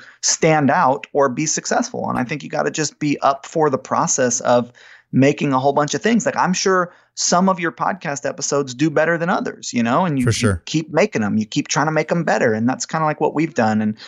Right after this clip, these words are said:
Speaker 1: so, yeah, I mean, I had to come up with this Love Demo Love formula in the last year, because prior to that, Cindy, we, we were using her, and she was so compelling, and she was so charismatic, and people resonated with her. She was so real. And,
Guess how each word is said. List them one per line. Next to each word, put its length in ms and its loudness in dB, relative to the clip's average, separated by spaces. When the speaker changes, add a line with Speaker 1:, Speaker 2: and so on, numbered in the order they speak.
Speaker 1:
so, 120 -2
yeah, 300 2
I 80 2
mean, 280 2
I 60 -4
had 160 0
to 60 -4
come 160 0
up 140 0
with 120 -10
this 140 -6
Love 200 0
Demo 240 0
Love 340 0
formula 680 2
in 120 0
the 80 2
last 300 0
year, 160 2
because 260 -2
prior 460 -2
to 160 -6
that, 340 -2
Cindy, 640 0
we, 160 0
we 160 0
were 80 4
using 260 2
her, 180 0
and 140 0
she 160 -2
was 140 -2
so 320 -2
compelling, 580 2
and 100 2
she 160 -2
was 140 0
so 240 4
charismatic, 680 0
and 160 0
people 280 2
resonated 540 0
with 160 -8
her. 160 -4
She 100 -6
was 100 -6
so 200 0
real. 680 2
And, 260 2